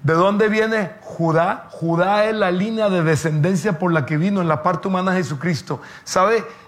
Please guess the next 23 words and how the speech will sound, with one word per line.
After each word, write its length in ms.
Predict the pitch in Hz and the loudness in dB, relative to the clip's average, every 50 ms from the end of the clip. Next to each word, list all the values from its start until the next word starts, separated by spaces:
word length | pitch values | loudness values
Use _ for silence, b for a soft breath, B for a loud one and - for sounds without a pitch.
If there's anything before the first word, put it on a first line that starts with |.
| - - - | -20 -20 -8
quién, 320 | - - 180 196 214 208 | -2 0 2 2 2 2
de 140 | 160 170 - | 2 0 0
quién 240 | - - 202 202 196 | 0 0 2 2 2
fue 220 | 147 170 208 202 | 2 2 0 2
hijo 500 | 214 220 170 151 208 214 - - - - - - - | 2 0 0 2 2 0 0 -2 -6 -14 -20 -16 -10
Judá? 560 | - - 170 170 165 185 226 262 - - - - - - _ _ _ _ _ _ _ _ _ _ _ _ _ _ _ _ _ _ _ _ _ _ - | -2 0 2 4 4 4 2 0 -4 -8 -18 -20 -20 -20 _ _ _ _ _ _ _ _ _ _ _ _ _ _ _ _ _ _ _ _ _ _ -6
De 160 | 160 139 147 | -4 -4 -4
Lea. 300 | 147 139 139 135 123 117 - _ _ _ _ _ _ _ _ _ B B B B B B B B B _ _ _ - | -4 -4 -6 -6 -8 -10 -14 _ _ _ _ _ _ _ _ _ B B B B B B B B B _ _ _ -4
Dios 340 | 170 131 135 214 240 254 254 | -2 2 4 4 4 4 4
le 160 | 240 233 226 | 4 2 2
dio 180 | 196 220 226 226 | 2 2 4 4
a 60 | 220 | 4
Lea, 420 | 214 214 208 196 165 147 - - - | 2 2 2 0 0 -2 -6 -6 -2
a 100 | 185 175 | 0 2
la 140 | 180 180 180 | 2 2 4
despreciada, 960 | 185 170 - - - 185 170 165 - - 214 226 247 262 277 - - - - - - _ _ _ _ _ b b b b b b b b b b _ _ | 2 2 0 -2 -2 -2 -2 -2 0 0 2 2 2 0 -2 -6 -10 -20 -20 -20 -20 _ _ _ _ _ b b b b b b b b b b _ _
a 80 | - 185 | -2 0
la 100 | 185 170 | 0 0
que 80 | 170 | 0
no 140 | 180 185 196 | 0 0 0
le 100 | 202 214 | 0 0
paraban 420 | 170 202 190 190 190 202 208 202 185 | 0 0 0 2 2 2 2 0 0
bolas, 460 | 202 208 220 208 175 - - - | -2 -2 -2 -4 -4 -6 -12 -16